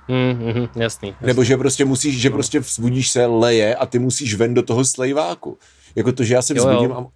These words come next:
Speaker 2: že se vzbudím jako ráno a musím namráz, tak mě jako nevadí. Mě to actually jako probere, pak si dám jako kafe a už se mi do té postele zpátky ani nechce a je to jako dobrý. Ale jako tady tohle to není, to by nemělo být normální, že jo? Jako
Speaker 1: Je to tak.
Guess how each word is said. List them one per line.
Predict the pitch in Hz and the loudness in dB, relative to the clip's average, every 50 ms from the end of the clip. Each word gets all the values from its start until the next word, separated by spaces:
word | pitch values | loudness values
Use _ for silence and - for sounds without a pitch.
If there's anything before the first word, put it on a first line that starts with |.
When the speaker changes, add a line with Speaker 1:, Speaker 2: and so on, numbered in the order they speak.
| _ _ - | _ _ -2
Speaker 2:
že | 110 123 | -2 0
se | 123 156 147 | 0 0 -2
vzbudím | 123 101 92 98 107 110 127 127 127 | -4 -4 -2 -2 0 2 2 2 2
jako | 123 120 143 147 | 0 0 2 2
ráno | 135 95 92 107 120 123 - | 2 2 0 -2 -4 -6 -6
a | 117 | -6
musím | 120 113 - - 143 127 | -6 -6 -6 -6 -4 -4
namráz, | 107 95 92 95 95 101 - | -4 -2 0 0 -2 -2 -2
tak | - 113 - | -4 -6 -6
mě | - 117 | -4 -4
jako | 120 113 - 135 | -4 -4 -2 -2
nevadí. | 131 139 139 180 170 123 98 | 0 0 2 0 0 -2 -4
Mě | 92 87 92 | -6 -4 -4
to | - 117 | -4 -4
actually | 113 104 - - 117 117 113 113 | -6 -6 -2 0 0 2 2 2
jako | 110 - 147 | 0 0 -2
probere, | - - 85 90 80 98 98 95 95 98 | -2 -2 -2 -2 0 0 2 2 0 0
pak | 95 113 107 | 0 -2 -4
si | - - | -4 -2
dám | 110 107 101 107 | -2 -2 -2 -2
jako | 104 - 117 | -4 -6 -4
kafe | - 98 85 - - 92 80 82 92 - - - - 98 - | -2 -4 -4 -4 -2 -2 -2 -2 -4 -8 -16 -20 -20 -12 -8
a | - 127 | -6 -6
už | 131 - | -4 -4
se | - 110 | -2 0
mi | 110 | 0
do | 107 107 | 0 0
té | 104 123 | 0 -2
postele | 107 113 104 - - 113 104 | -2 -2 -2 -2 0 -2 -2
zpátky | - - 107 104 - - 110 | 0 -2 -4 -4 -4 -6 -8
ani | 110 113 113 | -6 -4 -2
nechce | 107 98 - - - | -4 -4 -4 -4 -4
a | - | -4
je | 98 95 | -2 -2
to | - 104 | -2 -2
jako | 107 - 131 | -2 0 2
dobrý. | 147 175 160 104 71 67 - - - - - - - 85 - - | 2 2 2 0 -4 -6 -8 -14 -20 -20 -20 -20 -20 -20 -6 -2
Ale | - 95 98 101 | 0 0 2 2
jako | 104 98 120 117 | 0 0 -2 -2
tady | - 107 101 107 101 | 0 0 0 0 0
tohle | 117 113 113 107 | 0 0 0 0
to | 120 | 0
není, | 113 110 110 120 123 127 127 | -2 -2 0 -2 -2 -4 -2
to | - 123 | -2 0
by | 117 113 113 | 0 2 0
nemělo | 113 113 113 113 117 110 107 | 0 0 -2 0 0 2 2
být | 104 107 110 107 | 2 0 0 0
normální, | 113 107 - - 127 127 123 120 113 95 80 69 60 - | 0 -2 0 0 0 0 0 -2 -2 -4 -4 -8 -12 -12
že | - - | -12 -12
jo? | - - - - _ _ - | -12 -12 -16 -20 _ _ -6
Jako | 90 92 - 104 101 - - | -4 -2 0 0 0 0 0
Speaker 1:
Je | - 131 123 | -2 -2 -2
to | 151 151 | -2 -2
tak. | - 139 135 135 131 - - | 0 0 0 0 -2 -8 -14